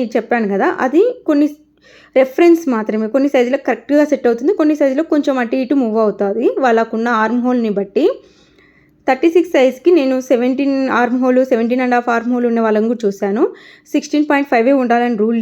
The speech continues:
లేదు. So ఇవన్నీ చేంజ్ అవుతాయి, మనం అడ్జస్ట్ చేసుకుంటూ ఉండాలి. ఈ విధంగా చెక్ చేసుకోండి. నాకు వచ్చేసి ఇక్కడ ఎయిట్ అండ్ హాఫ్ ఇంచెస్ వచ్చిందనమాట. So నా, నాకు రావాల్సింది ఎయిట్ పాయింట్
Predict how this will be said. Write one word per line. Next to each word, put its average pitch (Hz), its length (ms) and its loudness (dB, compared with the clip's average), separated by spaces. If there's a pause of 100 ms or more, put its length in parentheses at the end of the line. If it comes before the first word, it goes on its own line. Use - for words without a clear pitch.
లేదు. 190 260 2 (800)
So 294 120 0 (140)
ఇవన్నీ 254 260 2 (100)
చేంజ్ 262 280 4
అవుతాయి, 226 300 2
మనం 277 160 0
అడ్జస్ట్ 240 340 -4
చేసుకుంటూ 269 380 -2 (120)
ఉండాలి. 190 360 0 (460)
ఈ - 100 -4
విధంగా 294 300 2
చెక్ 208 180 -4
చేసుకోండి. 214 540 -2 (1700)
నాకు 262 200 -2
వచ్చేసి 320 280 2
ఇక్కడ 330 180 2 (120)
ఎయిట్ 254 240 2
అండ్ 247 120 0
హాఫ్ 240 160 -4
ఇంచెస్ 247 320 -2 (220)
వచ్చిందనమాట. 202 680 -4 (640)
So 294 100 2 (500)
నా, 254 80 0 (300)
నాకు 254 240 -2
రావాల్సింది 247 420 2
ఎయిట్ 247 220 -2
పాయింట్ 262 200 0